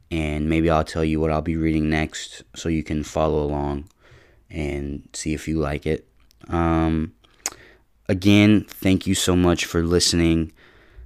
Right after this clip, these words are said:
I really appreciate, you know, anyone who's willing to listen to me for twenty minutes.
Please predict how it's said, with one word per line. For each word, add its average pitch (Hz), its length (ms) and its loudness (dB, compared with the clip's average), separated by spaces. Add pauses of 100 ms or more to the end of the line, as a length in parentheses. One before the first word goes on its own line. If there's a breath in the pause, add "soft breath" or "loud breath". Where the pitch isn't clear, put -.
(120)
I 87 100 0
really 90 340 4
appreciate, 85 840 0 (320)
you 90 100 -2
know, 78 400 0
anyone 82 440 2
who's 80 320 -2
willing 78 320 2
to 80 120 -6
listen 78 320 0
to 78 60 2
me 78 160 2
for - 160 -8
twenty 78 280 -2
minutes. 76 440 -4